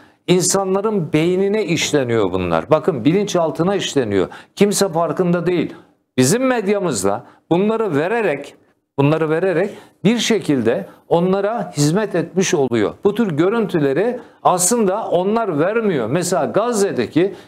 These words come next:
hiçbir görüntüyü siz Batı medyasında göremezsiniz.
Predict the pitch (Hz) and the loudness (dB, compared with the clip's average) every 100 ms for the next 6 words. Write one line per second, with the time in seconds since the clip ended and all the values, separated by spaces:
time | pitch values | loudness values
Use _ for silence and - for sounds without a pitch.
0 | _ 214 - - 254 220 196 165 165 175 | _ 0 0 0 2 2 0 0 0 0
1 | 185 - 220 220 175 170 180 240 220 202 | 0 0 2 0 0 -2 0 0 0 0
2 | 190 185 208 185 147 180 240 220 - 139 | 0 0 0 0 0 0 -2 -2 0 0
3 | 104 | 0